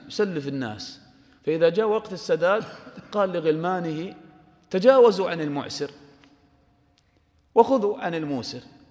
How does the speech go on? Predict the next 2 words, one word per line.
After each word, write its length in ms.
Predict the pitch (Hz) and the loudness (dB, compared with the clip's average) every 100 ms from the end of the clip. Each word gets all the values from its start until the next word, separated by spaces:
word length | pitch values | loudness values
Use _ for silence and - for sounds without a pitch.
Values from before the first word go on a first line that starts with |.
| _ _ _ _ _ _ _ _ _ _ _ _ _ _ _ _ _ _ | _ _ _ _ _ _ _ _ _ _ _ _ _ _ _ _ _ _
فلما 480 | 131 151 175 170 - _ _ _ _ _ _ _ _ _ _ _ _ _ _ _ _ - 208 185 143 | -6 -6 -6 -14 -20 _ _ _ _ _ _ _ _ _ _ _ _ _ _ _ _ -4 -2 -2 -4
مات 380 | 123 170 196 - | -6 -8 -10 -14